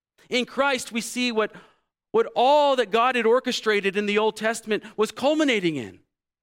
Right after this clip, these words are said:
with the arrival of Christ. It all was pointing forward to Christ. So don't think in terms of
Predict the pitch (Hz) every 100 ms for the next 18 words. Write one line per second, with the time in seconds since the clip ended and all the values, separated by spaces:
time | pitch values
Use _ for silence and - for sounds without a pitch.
0 | _ _ _ _ _ 196 233 214 220 254
1 | 247 233 233 240 214 - - _ _ _
2 | _ _ _ _ _ _ _ _ _ _
3 | _ _ _ _ _ 208 240 294 311 -
4 | 285 285 262 - 240 269 269 233 - 233
5 | 247 151 - - - _ _ _ _ _
6 | 240 214 302 294 - 269 247 214 - -
7 | _ _ _ _ 202 208 226 220 190 208
8 | 190 180